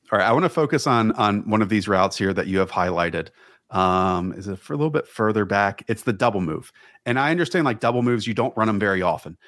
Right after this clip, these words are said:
at the college level or even at the N F L level, about three times. But boom, like, when we get to here, you see him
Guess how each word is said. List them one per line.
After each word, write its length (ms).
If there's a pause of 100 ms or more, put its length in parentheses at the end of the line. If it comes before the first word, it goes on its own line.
(220)
at 240
the 60
college 260
level 180
or 160
even 160
at 80
the 100
N 60
F 140
L 80
level, 200
about 220
three 140
times. 400 (280)
But 180
boom, 260
like, 260
when 160
we 80
get 160
to 80
here, 440 (800)
you 280
see 380
him 480